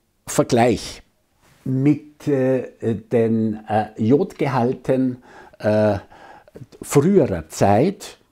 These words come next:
festgehalten in der Lebensmittelbibel Suchi Fachmann Kraut, zeigt auf, dass, äh,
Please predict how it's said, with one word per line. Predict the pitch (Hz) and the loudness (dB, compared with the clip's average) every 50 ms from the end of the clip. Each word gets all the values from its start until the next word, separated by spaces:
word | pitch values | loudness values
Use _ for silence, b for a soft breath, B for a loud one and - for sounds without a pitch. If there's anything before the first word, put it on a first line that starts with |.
| _ _ _ _ _ _ _ _ | _ _ _ _ _ _ _ _
festgehalten | - - - 151 151 151 - - - 139 120 123 113 110 113 - - - 113 104 | -4 0 2 2 2 0 -6 -8 -6 -6 -4 -2 -2 -2 -2 -4 -4 -6 -6 -4
in | - 107 98 | -4 -4 -4
der | 104 98 | -4 -4
Lebensmittelbibel | 92 92 104 123 143 151 123 - - - 107 101 95 - 104 95 - _ - 98 92 104 101 - - 101 95 82 - - | -4 -2 -4 -2 -2 -4 -6 -6 -6 -8 -8 -8 -8 -8 -12 -14 -12 _ -8 -4 -4 -4 -4 -2 -2 -2 -2 -2 -4 -10
Suchi | - - - - 190 185 - - - 110 - - - | -20 -12 -6 -6 -6 -4 -6 -8 -8 -10 -10 -10 -10
Fachmann | - - 131 - - - 95 87 80 80 - | -8 -8 -8 -6 -6 -6 -6 -6 -6 -8 -10
Kraut, | - 113 113 101 95 101 135 165 - - - _ _ - | -6 -2 -2 0 2 0 0 -2 -4 -8 -20 _ _ -10
zeigt | - - 127 117 117 - - - - - | -6 -6 -4 -4 -6 -10 -12 -14 -6 -4
auf, | 92 85 87 107 147 - - - B B B B B B B B B B B B B B B B _ - | -2 2 2 2 2 0 -2 -14 B B B B B B B B B B B B B B B B _ 0
dass, | - 139 135 127 120 - - - - - - | 2 4 4 2 0 -2 -6 -12 -8 -2 2
äh, | 123 120 120 120 117 117 | 4 6 8 8 6 4